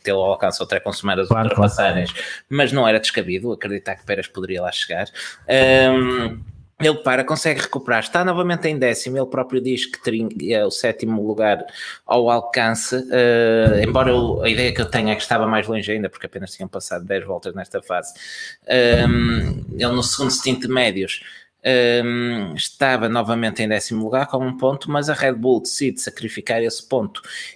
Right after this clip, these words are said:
Speaker 1: e os eventuais mais dois ou três pontos que ele pudesse conquistar para pará-lo novamente, fazer uma terceira paragem para colocar pneus macios e tirar o ponto da volta mais rápida a Lewis Hamilton.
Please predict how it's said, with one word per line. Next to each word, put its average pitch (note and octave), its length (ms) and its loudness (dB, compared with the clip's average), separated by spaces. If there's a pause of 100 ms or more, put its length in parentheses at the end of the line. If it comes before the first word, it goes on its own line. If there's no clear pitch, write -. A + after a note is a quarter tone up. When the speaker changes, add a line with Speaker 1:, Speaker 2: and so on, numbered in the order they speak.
Speaker 1:
e A#2 240 4
os A#2 140 2
eventuais A#2 500 2
mais G#2+ 180 0
dois A2 140 0
ou A2 60 0
três - 240 -4
pontos A2+ 240 -2
que - 80 -2
ele G#2+ 100 -2
pudesse G2+ 240 0
conquistar A#2 600 -2
para C#3+ 320 4 (1120)
pará-lo C3+ 300 6
novamente, B2+ 720 4
fazer A#2+ 300 0
uma A2+ 160 0
terceira A2+ 300 0
paragem A2 340 0
para B2+ 160 -2
colocar G#2 520 -2
pneus G2+ 240 -4
macios G#2+ 480 -6 (380)
e A2+ 240 -2
tirar A2 300 0
o A#2 40 0
ponto - 300 -4
da G2+ 80 0
volta G2+ 240 2
mais G#2 180 2
rápida A2 400 0
a A#2 60 4
Lewis G#2 320 2
Hamilton. - 440 -4